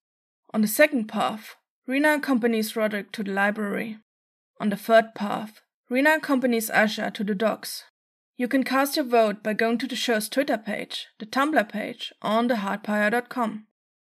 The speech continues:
You have until January twenty-fifth to cast your vote. If you like this podcast, consider leaving a review or supporting it on Ko-fi or Patreon. One of the tiers on Patreon lets you vote for the alternative timeline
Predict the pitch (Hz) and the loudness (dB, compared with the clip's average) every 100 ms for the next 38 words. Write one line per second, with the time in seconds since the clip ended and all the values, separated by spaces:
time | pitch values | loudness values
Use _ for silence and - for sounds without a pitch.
0 | _ - 233 254 302 285 285 226 226 247 | _ -2 2 4 4 4 4 4 4 4
1 | 262 269 277 - 226 254 262 220 208 - | 4 4 2 0 -2 -2 -2 -2 -4 -10
2 | - - 202 - 220 113 196 - - _ | -14 -8 -8 -4 -4 -2 -4 -8 -18 _
3 | _ _ _ _ _ _ - 220 254 262 | _ _ _ _ _ _ -10 -2 2 2
4 | 285 285 - 277 277 208 - 214 - _ | 0 -6 -4 -6 -4 -8 -6 -8 -12 _
5 | - 220 302 311 311 311 302 285 254 240 | -8 -4 0 0 0 0 2 4 6 4
6 | 220 214 214 208 208 220 226 220 254 262 | 4 0 0 -2 -4 0 2 2 2 -2
7 | 247 208 226 214 214 214 214 226 220 247 | -2 -4 -4 -4 -2 -2 -2 -6 -6 -8
8 | 247 247 _ _ _ _ _ - 254 330 | -8 -10 _ _ _ _ _ -2 2 2
9 | 359 320 311 254 220 226 214 - 202 196 | 0 0 2 2 0 0 -2 -2 -6 -4
10 | 214 214 240 202 220 220 226 220 214 220 | -4 -4 -4 0 0 0 -2 0 0 0
11 | 247 262 269 226 - 208 208 202 202 240 | -2 -2 -4 -6 -4 -2 0 -2 -6 -8